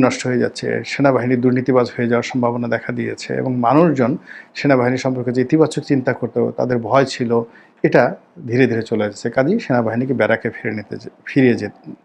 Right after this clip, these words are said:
নিতে হবে। আর এই ঘটনাটা যদি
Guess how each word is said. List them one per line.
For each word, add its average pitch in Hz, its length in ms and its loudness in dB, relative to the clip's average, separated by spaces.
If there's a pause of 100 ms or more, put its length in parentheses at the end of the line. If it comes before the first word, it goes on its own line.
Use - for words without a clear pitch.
(220)
নিতে 117 240 -2
হবে। - 160 -6 (1300)
আর 151 100 6 (560)
এই 151 140 2
ঘটনাটা 123 500 0
যদি 107 120 -4